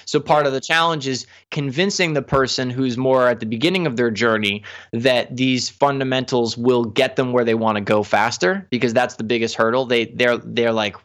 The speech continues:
Speaker 1: "Really? This? This isn't what I'm looking for." So a lot of my job is just trying to, um, inspire, I don't wanna say convince, but, like, to show, "No, really,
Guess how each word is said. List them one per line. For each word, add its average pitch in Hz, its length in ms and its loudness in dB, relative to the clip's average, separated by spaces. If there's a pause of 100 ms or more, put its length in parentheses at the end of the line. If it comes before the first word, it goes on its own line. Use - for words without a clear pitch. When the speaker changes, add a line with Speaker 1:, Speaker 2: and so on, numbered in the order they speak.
Speaker 1:
"Really? 202 560 2 (200)
This? 170 600 0 (100)
This 185 220 0
isn't 139 260 0
what 113 200 4
I'm 110 260 -2
looking 113 320 0
for." 123 340 2 (400)
So 143 220 2
a - 20 2
lot 135 240 2
of 143 80 0
my 135 160 2
job 131 480 0
is 120 80 -2
just 117 220 -8
trying 123 280 -2
to, 113 260 -4 (180)
um, 110 360 -2 (1000)
inspire, 156 800 0 (160)
I 127 80 -2
don't 131 120 0
wanna 131 100 -4
say 127 160 0
convince, 131 560 -2
but, 127 160 2
like, 117 220 0
to 120 100 -4
show, 151 640 0 (640)
"No, 156 340 0
really, 127 540 0